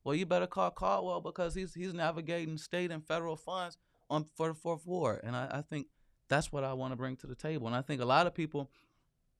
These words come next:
if we put dollars in their pockets, not dollars in their pockets, but if we give them opportunities to put dollars in their pockets, a lot of the issues, uh, that we see and that affect us, whether it's, uh, internally or externally, a lot of 'em,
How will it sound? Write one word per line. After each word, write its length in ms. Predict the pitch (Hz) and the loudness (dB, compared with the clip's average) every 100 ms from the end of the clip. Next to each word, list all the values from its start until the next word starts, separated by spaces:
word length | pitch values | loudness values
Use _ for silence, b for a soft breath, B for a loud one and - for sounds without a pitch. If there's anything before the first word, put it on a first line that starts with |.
| _ _ - | _ _ -8
if 100 | 135 | -4
we 80 | 131 | -4
put 180 | 156 151 | 0 2
dollars 340 | 143 151 151 | 6 6 6
in 60 | 135 | 2
their 100 | 143 | -2
pockets, 640 | 139 135 135 117 117 - - _ _ - | 2 0 2 -4 -6 -10 -20 _ _ -2
not 160 | 156 | 2
dollars 280 | 127 131 117 | 4 4 2
in 40 | |
their 60 | 120 | -2
pockets, 340 | 143 135 131 113 | 4 2 2 -2
but 120 | 127 | -2
if 80 | 131 | -2
we 80 | |
give 140 | 143 127 | -2 0
them 120 | 127 | 0
opportunities 520 | 123 120 147 139 127 | 0 -2 -4 -2 -2
to 60 | - | -4
put 160 | 127 110 | -6 -2
dollars 340 | 113 120 113 | 0 0 -2
in 60 | 113 | -4
their 100 | 110 | -4
pockets, 540 | 127 123 120 107 - b b b | 0 0 0 -10 -12 b b b
a 120 | 123 | -6
lot 400 | 123 127 143 147 | -2 4 6 6
of 100 | 139 | 4
the 200 | 127 127 143 | 0 0 -2
issues, 640 | 139 127 123 120 113 - | -2 -4 -4 -4 -8 -10
uh, 200 | 113 113 | -8 -6
that 180 | 113 117 | -4 -2
we 80 | 127 | -4
see 280 | - 127 127 | -4 -4 -2
and 80 | |
that 120 | 120 113 | -2 -4
affect 380 | - 135 139 | -2 -2 -2
us, 180 | 120 117 _ _ _ | -4 -6 _ _ _
whether 340 | 117 117 117 120 | -4 -4 -2 -4
it's, 160 | 117 | -6
uh, 300 | 110 107 107 104 - | -8 -8 -8 -10 -10
internally 640 | 117 - 139 131 131 127 - _ _ - | -8 -4 -4 -2 -4 -6 -10 _ _ -8
or 120 | 113 | -6
externally, 460 | 139 - 160 160 | -6 -6 -6 -4
a 60 | 160 | -4
lot 240 | 156 175 | -2 0
of 160 | 180 170 | 0 -2
'em, 180 | 170 | -4